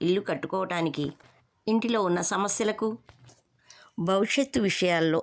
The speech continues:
అనుకూలతకు, సంతాన సమస్యలకు, అన్ని పరిష్కారాలకు ఈ వీడియోని చూసినప్పుడు మీ సంకల్పాలని చెప్పుకోండి. మీ సంకల్పం తీరిన తర్వాత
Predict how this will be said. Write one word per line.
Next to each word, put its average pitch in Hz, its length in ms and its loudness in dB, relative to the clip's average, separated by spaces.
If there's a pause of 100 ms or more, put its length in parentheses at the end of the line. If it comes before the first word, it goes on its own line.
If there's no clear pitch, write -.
(120)
అనుకూలతకు, 170 800 0 (1000)
సంతాన 175 480 0
సమస్యలకు, 151 720 -2 (580)
అన్ని 175 220 2
పరిష్కారాలకు 156 1000 -2 (460)
ఈ 196 180 2
వీడియోని 185 600 0 (560)
చూసినప్పుడు 175 680 0 (220)
మీ 165 140 2
సంకల్పాలని 151 680 -2 (100)
చెప్పుకోండి. 190 560 -4 (280)
మీ 196 120 2
సంకల్పం 247 540 0
తీరిన 262 420 2
తర్వాత 165 560 0